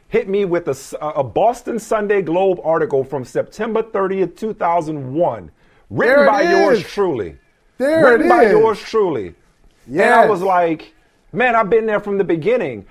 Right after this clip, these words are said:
Speaker 1: So imagining a world in N F L without Tom Brady playing in it, not just being connected to it, playing in it, I guess for me, I don't want to believe it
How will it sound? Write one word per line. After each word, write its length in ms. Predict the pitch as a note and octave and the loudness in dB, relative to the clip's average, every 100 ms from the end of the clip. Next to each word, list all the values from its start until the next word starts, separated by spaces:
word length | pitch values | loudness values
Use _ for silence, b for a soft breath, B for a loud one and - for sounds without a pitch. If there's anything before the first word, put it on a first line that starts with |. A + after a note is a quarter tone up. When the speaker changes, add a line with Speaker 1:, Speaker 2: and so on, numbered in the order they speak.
| b | b
Speaker 1:
So 220 | - A3+ | -2 0
imagining 600 | G3+ F3 G#3 B3 G#3 G#3+ | 2 0 -2 -2 -2 0
a 60 | G3 | 0
world 460 | D3 C#3+ G3+ F#3 D#3 | -2 0 2 2 0
in 100 | D3 | -2
N 100 | G3+ | -2
F 200 | F#3 - | -4 -2
L 240 | G3 F3 | 0 0
without 360 | D#3 D3 F3+ F3+ | 0 0 0 -2
Tom 280 | F3+ F3 D3+ | -4 -4 -2
Brady 460 | E3 F3 D#3 C#3+ - | -2 0 -2 -4 -14
playing 460 | - B3 D4 C#4 D#3 | -10 -4 -2 -2 -4
in 140 | A#2 | -6
it, 100 | B2+ | -8
not 160 | A3 C4 | -6 -4
just 140 | G3 | -4
being 140 | E3+ B3 | -6 -6
connected 340 | D3+ F#3 D#3 | -6 -8 -8
to 100 | E3 | -4
it, 80 | C#3 | -4
playing 320 | - B3 C4+ E3+ | -4 -6 -6 -6
in 80 | C#3+ | -8
it, 140 | D3 b b b - | -10 b b b -6
I 120 | F#3 | -2
guess 200 | A3+ - | -2 -4
for 140 | - | -6
me, 200 | F#3 G#3+ - | -4 -4 -2
I 160 | E3+ | -2
don't 260 | G3 G3 D#3+ | 0 -2 -4
want 420 | B2 C#3 A#3+ C4 | -4 0 0 0
to 160 | - G3 | -8 -6
believe 480 | D3+ D3+ C#3 D3+ B2 | -4 -4 -2 -4 -4
it 180 | B2 | -8